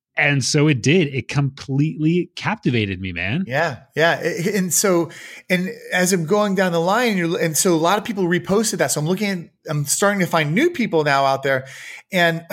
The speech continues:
Speaker 2: what, what's happening with us is Plotograph is kind of like the gateway in. And we've made it very easy. So we're finding a lot of our users now,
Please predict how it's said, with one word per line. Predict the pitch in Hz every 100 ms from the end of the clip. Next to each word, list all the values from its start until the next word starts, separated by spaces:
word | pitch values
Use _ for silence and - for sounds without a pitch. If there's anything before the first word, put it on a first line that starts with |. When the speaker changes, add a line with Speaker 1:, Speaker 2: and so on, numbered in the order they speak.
| 156
Speaker 2:
what, | 185 185 190 -
what's | 160 175 175 -
happening | 220 247 - 254
with | 208 165
us | 165 156 143
is | 131 127 - - - _ _ _ _
Plotograph | - 190 233 302 208 165 139 135 135 -
is | 151
kind | - 180 190
of | 196
like | 185 -
the | 147
gateway | 113 156 165 156 147
in. | 139 - 139 82 73 _ _ _ _ -
And | 156 147 139
we've | 143 143
made | 170 196
it | 190
very | 131 156 151
easy. | 139 139 107 82 - - -
So | 160
we're | 143 147
finding | 131 165 214 190
a | 151
lot | 135 139 170 233
of | 226
our | 208
users | 170 165 220 220 165
now, | 139 127 123